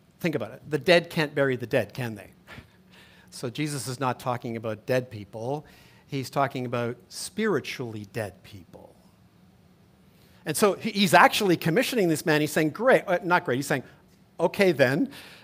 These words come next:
i-, if, if you need to be me first at this point in time, at least when you go home to the spiritually dead people, preach and proclaim the kingdom of God.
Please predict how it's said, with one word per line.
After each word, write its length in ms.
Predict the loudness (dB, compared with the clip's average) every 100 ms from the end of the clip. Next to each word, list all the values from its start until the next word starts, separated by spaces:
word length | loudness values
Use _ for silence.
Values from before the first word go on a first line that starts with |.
| -2
i-, 40 |
if, 320 | 0 0 0 -2
if 160 | 0
you 80 | 0
need 220 | 2 4
to 80 | 2
be 180 | 0 -2
me 240 | 2 2
first 400 | 2 2 2 2
at 120 | -2 -2
this 160 | -2
point 260 | 0 -2 -2
in 80 | 0
time, 320 | 2 4 2 0
at 240 | 8 8 6
least 420 | 2 2 2 -6 -6
when 160 | 0 2
you 100 | 2
go 220 | 4 4
home 480 | 6 6 8 6 2 -8 -4
to 100 | -2
the 140 | 0
spiritually 680 | -2 0 4 4 2 -2 -2
dead 380 | 6 8 8 4
people, 520 | -4 0 2 2 0 -20 _
preach 500 | -4 2 2 0 -6 -6
and 140 | -6
proclaim 640 | -2 -2 2 4 4 2 0 -8 -4
the 80 |
kingdom 400 | 0 2 2 0
of 100 | 0
God. 360 | 6 6 6 2